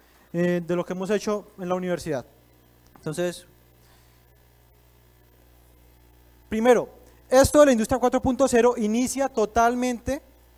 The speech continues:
como una iniciativa gubernamental por parte de la Unión Europea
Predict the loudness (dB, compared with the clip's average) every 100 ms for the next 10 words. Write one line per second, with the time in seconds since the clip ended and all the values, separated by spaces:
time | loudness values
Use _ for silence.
0 | _ _ -20 _ _ -2 2 2 2 2
1 | 0 -2 -2 -4 0 0 0 0 0 0
2 | -10 -4 2 2 2 -2 -4 4 4 4
3 | -4 _ _ _ _ _ 0 4 6 4
4 | 2 -4 -2 0 0 0 0 0 0 2
5 | 2 0